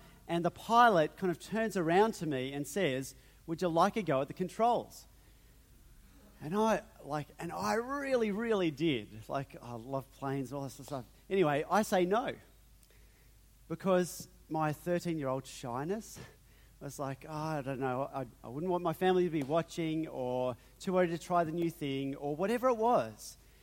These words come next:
And we land, and it was amazing, and we had this holiday, and I kind of,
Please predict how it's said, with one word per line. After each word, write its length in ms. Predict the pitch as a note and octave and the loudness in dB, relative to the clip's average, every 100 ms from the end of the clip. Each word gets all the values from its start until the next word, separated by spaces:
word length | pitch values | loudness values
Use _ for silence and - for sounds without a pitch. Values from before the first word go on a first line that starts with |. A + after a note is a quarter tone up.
| - - - - | -20 -20 -20 -6
And 340 | E3+ D#3+ E3 - | -2 0 0 -2
we 120 | D3+ | -2
land, 540 | C#3 D#3 D#3 D#3+ - - | 0 2 2 0 -2 -8
and 140 | C#3 | -8
it 20 | |
was 140 | A#2+ A2+ | -8 -6
amazing, 520 | C3 D#3 D#3+ D#3+ D3+ | 0 2 2 0 -2
and 80 | B2+ | -2
we 80 | B2 | -2
had 120 | C3+ | -6
this 140 | C#3 | -6
holiday, 500 | C#3+ D3 D3+ D3+ D3+ | -2 0 2 2 0
and 160 | C#3 C3 | -2 -2
I 140 | B2+ | -2
kind 240 | B2+ E3 | -4 -6
of, 40 | C#3+ | -6